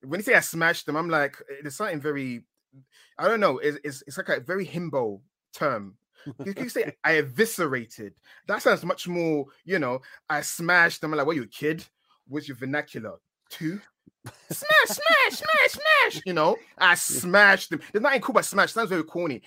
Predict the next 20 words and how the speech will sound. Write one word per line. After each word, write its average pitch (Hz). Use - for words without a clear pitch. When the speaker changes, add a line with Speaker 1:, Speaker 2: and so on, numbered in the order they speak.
Speaker 1:
"I 208
eviscerated 143
my 123
opponent." 120
That 185
sounds, 156
ooh, 202
some 226
intelligence 269
behind 254
the 247
promo. 285
Speaker 2:
Uh. 110
Speaker 1:
But 107
s-, -
yeah, 208
he 202
smashed 190
the 170
guys. 139